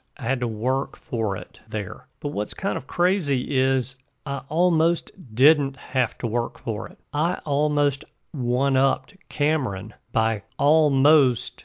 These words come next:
killing a turkey on public land fifteen minutes after arriving on it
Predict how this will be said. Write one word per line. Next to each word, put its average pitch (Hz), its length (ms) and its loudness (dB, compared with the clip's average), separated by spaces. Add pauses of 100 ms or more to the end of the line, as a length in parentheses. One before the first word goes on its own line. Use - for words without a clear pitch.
(140)
killing 151 480 0
a 120 100 -4
turkey 143 680 -4 (300)
on 113 160 -2
public 131 420 -2
land 117 560 -2 (180)
fifteen 160 640 0
minutes - 520 -2 (280)
after 123 300 -2
arriving 110 580 2
on 104 200 -2
it - 220 -8